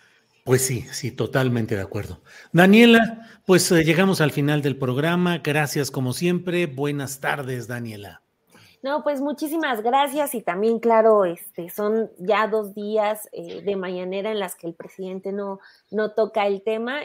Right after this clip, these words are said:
Speaker 2: y el lunes estaba ahí el titular de la sedena, nomás pa dejar el conteo de días. Muchísimas gracias, Julio, Adriana, por la invitación y un gran saludo y, este, y abrazo a Arnoldo y a Temoris.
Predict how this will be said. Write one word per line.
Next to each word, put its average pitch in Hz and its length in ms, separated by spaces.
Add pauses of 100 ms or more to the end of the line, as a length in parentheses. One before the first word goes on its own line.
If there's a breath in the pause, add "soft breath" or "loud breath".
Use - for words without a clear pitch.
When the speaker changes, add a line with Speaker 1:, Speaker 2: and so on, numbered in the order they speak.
Speaker 2:
y 180 160
el 185 140
lunes 220 480
estaba 180 500
ahí 196 380
el 180 280
titular 185 380
de 190 80
la 175 140
sedena, 175 400
nomás 175 320
pa 180 240 (340 soft breath)
dejar 190 500 (140)
el 202 220
conteo 196 340
de 196 140
días. 196 260 (260 loud breath)
Muchísimas 330 580
gracias, 285 580
Julio, 285 420 (380)
Adriana, 240 480
por 226 80
la 208 60
invitación 208 600
y 240 80
un 226 220
gran 233 240
saludo 220 600
y, 180 400
este, 170 640
y 202 140
abrazo 196 540
a 185 140
Arnoldo 202 460
y 190 120
a 165 80
Temoris. - 440